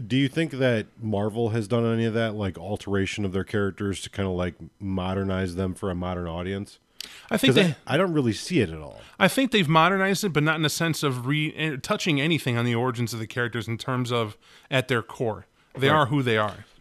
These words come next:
Speaker 1: 'Cause, and, and this will bring us full circle to the Punisher Daredevil show.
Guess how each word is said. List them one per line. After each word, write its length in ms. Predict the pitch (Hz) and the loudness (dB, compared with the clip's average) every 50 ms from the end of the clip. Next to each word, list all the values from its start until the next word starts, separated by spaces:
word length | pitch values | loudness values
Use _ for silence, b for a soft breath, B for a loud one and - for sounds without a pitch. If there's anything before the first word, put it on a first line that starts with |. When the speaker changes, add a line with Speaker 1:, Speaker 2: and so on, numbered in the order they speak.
| _ _ - | _ _ 0
Speaker 1:
'Cause, 140 | - 139 - | 0 0 0
and, 180 | - 156 151 151 | 0 -4 -4 -2
and 180 | 139 160 160 | -2 0 0
this 120 | 190 196 - | 0 0 0
will 80 | 196 | 0
bring 180 | 151 170 165 147 | 0 2 2 0
us 100 | 127 - | 0 -2
full 240 | - - 135 131 117 | -4 -2 0 0 0
circle 380 | - - - 147 135 - 117 107 | 0 0 -2 -2 0 0 -4 -4
to 680 | - - - 110 107 104 104 101 101 98 98 98 95 92 82 | -4 -2 0 2 2 2 2 2 2 2 0 0 -2 -4 -6
the 80 | 80 101 | -8 -8
Punisher 600 | - - 113 110 107 95 - - 101 95 92 90 | -4 -2 -2 -2 -2 -2 -2 -2 -2 -2 -2 -4
Daredevil 480 | 80 78 - 117 117 104 95 85 82 82 | -4 -2 0 0 0 0 -2 -6 -8 -10
show. 340 | - - 95 78 71 - | -10 -12 -12 -14 -14 -18